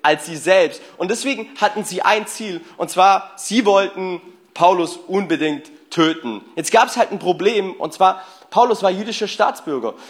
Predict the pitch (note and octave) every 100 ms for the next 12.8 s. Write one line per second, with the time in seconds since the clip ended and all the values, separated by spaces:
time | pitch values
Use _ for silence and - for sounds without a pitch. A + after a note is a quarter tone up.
0 | - F#3+ G3 - - _ E3+ F#3 F#3 F#3
1 | F#3 B3+ B3 - - D3 A#3 D3+ D3 D#3
2 | G3 - - - - B2 - - - -
3 | B3+ C4 A3 F#3+ - G#3 C#4+ - D3+ D#3
4 | F#3 F#3+ - - - F#3 A3 G#3+ - -
5 | - - _ - A3 - - - A#3 G#3+
6 | G3+ A3 C#4+ C4+ G#3 G3+ - - F#3+ A3
7 | A#3 F3+ D#3+ F#3 F#3 E3+ F#3 F#3+ G3 -
8 | - G#3 C4+ - C#3+ - E3 - - F#3
9 | F#3+ - F#3 G#3+ G#3 - E3+ - - -
10 | _ _ _ D3+ - C#3+ F3+ A3+ A#3 G#3+
11 | - G#3 G#3 G#3 C4 G#3 F3 F#3 A3+ A3
12 | G3 F#3 E3 A3+ C4 F3+ F3+